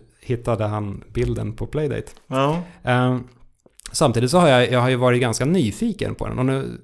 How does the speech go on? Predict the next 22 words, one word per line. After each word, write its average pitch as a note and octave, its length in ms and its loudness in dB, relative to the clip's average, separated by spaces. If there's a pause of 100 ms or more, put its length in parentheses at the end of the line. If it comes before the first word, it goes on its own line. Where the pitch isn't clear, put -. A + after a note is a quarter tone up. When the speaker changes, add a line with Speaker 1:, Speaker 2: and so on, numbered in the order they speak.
Speaker 1:
fick - 300 -8
jag D3+ 120 -2
alltså A2 420 -4
av B2+ 180 2
en B2+ 160 0
jävla C#3+ 500 -2
konstig A#2 480 -4
slump B2 340 -2
testa D3 320 -2
den. - 160 -4 (640)
Ehm, G#2+ 560 -2 (340)
så - 160 -4
lite E3+ 260 2
snabba C#3+ 560 0
Playdate-intryck. A2+ 1700 -2
Den D#3 260 0
känns D#3 440 -2 (220)
oväntat D3+ 1200 -2 (400)
robust C3+ 720 2
och - 240 -12 (140)
gedigen. A#2 640 -2 (420)
Den, B2+ 540 -2